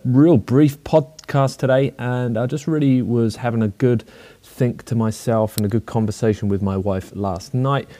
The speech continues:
regarding auditing your lives. Really got me thinking, you know, when was the last time you seriously sat down with your partner, with your wife, with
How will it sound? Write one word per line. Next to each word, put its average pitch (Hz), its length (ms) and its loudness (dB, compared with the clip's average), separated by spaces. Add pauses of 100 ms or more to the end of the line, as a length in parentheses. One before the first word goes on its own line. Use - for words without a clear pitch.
(200)
regarding 135 1040 2 (140)
auditing 127 880 2
your 110 340 0
lives. 104 880 -4 (560)
Really 120 220 0
got 110 140 -4
me 113 80 -2
thinking, 117 680 -2
you 120 140 -6
know, 117 180 2
when 131 360 2
was 156 180 -2
the 156 80 -2
last 117 640 -2
time 101 480 -4 (400)
you 117 120 0
seriously 127 1000 -2
sat - 600 -10
down 98 560 -4
with 143 220 0
your 196 100 0
partner, 139 420 -4
with 113 200 -2
your 107 120 0
wife, 110 460 0
with 98 160 -4